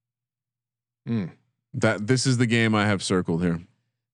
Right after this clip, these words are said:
Speaker 1: Colts, big favorites against the Jags. We already used them.
Speaker 2: Yep.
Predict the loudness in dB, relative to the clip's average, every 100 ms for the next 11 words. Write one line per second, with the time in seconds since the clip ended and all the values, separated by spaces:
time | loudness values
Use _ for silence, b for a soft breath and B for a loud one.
0 | _ 0 2 2 -2 -6 -6 -6 0 0
1 | 2 2 2 0 0 0 -2 0 2 2
2 | 2 0 0 0 2 2 2 0 2 2
3 | 0 2 0